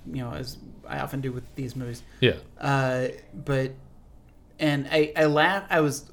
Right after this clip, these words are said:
Speaker 1: more listening to it the second time, and I was laughing more at the jokes
Speaker 2: Yeah.
Speaker 1: because I wasn't paying attention to the performances of how they were being delivered.
Speaker 2: Yeah.
Speaker 1: And, and I was like, "Wow, these are, so jokes are really funny, but they're not funny when you're watching it."
Speaker 2: Yeah.
Speaker 1: Um, so just for that, I'm kinda like, "Yeah, no, this movie's not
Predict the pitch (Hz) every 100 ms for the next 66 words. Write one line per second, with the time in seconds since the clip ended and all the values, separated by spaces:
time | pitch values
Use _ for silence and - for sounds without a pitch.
0 | - 165 190 147 156 165 165 165 175 -
1 | 160 165 175 156 143 131 135 202 185 143
2 | 135 135 131 131 139 131 - - - -
3 | 120 170 156 175 180 160 175 156 151 156
4 | 151 139 131 135 - 151 151 139 131 127
5 | 131 131 131 131 127 123 120 139 127 123
6 | - 113 82 - - - 156 143 135 135
7 | - 165 147 143 143 143 - - - 175
8 | - 226 370 320 320 311 294 302 381 370
9 | 349 - 320 349 139 135 175 165 165 -
10 | - - 185 220 269 - 247 233 208 190
11 | 190 254 147 120 73 - - 131 92 -
12 | - - 147 139 135 131 131 - - -
13 | 156 202 196 160 156 143 147 135 135 156
14 | 151 147 151 147 147 147 131 127 120 127
15 | 117